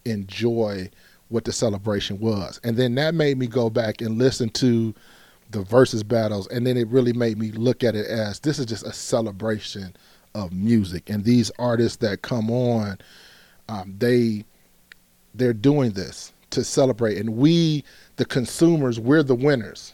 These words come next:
You know, I know that's a corny thing to say, but we, the consumer, we're the winners in this. And that got me to thinking in things that, you know, such as,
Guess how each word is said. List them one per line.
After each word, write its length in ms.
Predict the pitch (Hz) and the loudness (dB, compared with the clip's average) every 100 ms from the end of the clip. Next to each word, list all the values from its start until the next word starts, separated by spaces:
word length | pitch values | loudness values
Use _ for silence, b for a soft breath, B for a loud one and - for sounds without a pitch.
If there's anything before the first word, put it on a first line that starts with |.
| _ | _
You 80 | 127 | -4
know, 100 | 120 | -2
I 40 | |
know 120 | 131 131 | 2 4
that's 140 | 123 | 2
a 60 | 120 | 0
corny 340 | - 139 127 | 0 0 0
thing 180 | 139 127 | -2 -2
to 80 | 113 | 0
say, 200 | 135 117 | 0 0
but 180 | 107 | -2
we, 240 | 113 147 151 | 2 2 2
the 120 | 120 | 0
consumer, 520 | - 110 - 139 110 | -2 -4 -2 0 -2
we're 260 | 101 143 165 | 0 2 4
the 140 | 131 | 2
winners 400 | 117 113 92 87 | -2 -4 -6 -10
in 100 | 101 | -10
this. 240 | 101 - - B B B B B B B - | -10 -12 -20 B B B B B B B 2
And 360 | 175 170 165 | 4 4 0
that 180 | 208 277 | -2 -2
got 180 | - 247 | 0 2
me 120 | 196 | 2
to 100 | 160 | 0
thinking 560 | - 185 170 143 113 104 _ _ _ _ _ _ _ - - | 2 2 2 -4 -4 -8 _ _ _ _ _ _ _ -20 -4
in 200 | 170 165 - | 0 0 0
things 500 | 202 233 262 240 208 165 | -2 0 0 -2 -2 -2
that, 420 | 160 165 143 - b b b b b b _ | -2 0 -2 -8 b b b b b b _
you 80 | 165 | -2
know, 160 | 147 131 | 0 0
such 320 | - 147 - | 2 0 4
as, 480 | 131 117 110 - | 4 4 0 -6